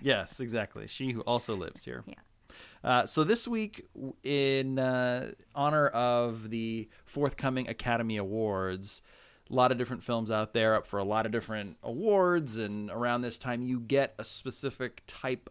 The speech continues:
Speaker 1: of film that comes out and that are vying for these end-of-the-year awards, and of course everyone vying for the Best Picture. And so with another,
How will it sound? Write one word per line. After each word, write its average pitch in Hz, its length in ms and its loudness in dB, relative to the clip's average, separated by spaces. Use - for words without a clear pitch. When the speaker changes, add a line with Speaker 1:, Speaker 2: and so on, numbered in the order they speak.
Speaker 1:
of 101 400 0
film 101 560 -4
that 101 240 -2
comes 101 280 -8
out 98 280 0
and 92 180 -8
that 104 200 -2
are 92 40 -2
vying 117 440 2
for 113 140 -6
these 104 300 -4
end-of-the-year 107 600 -2
awards, 104 560 -2
and 95 80 -8
of 98 60 -14
course 104 220 -8
everyone 98 260 -10
vying 95 260 -6
for - 120 -14
the 95 80 -8
Best 92 280 -10
Picture. 123 420 0
And 104 180 -2
so - 120 -6
with 127 160 0
another, 135 720 6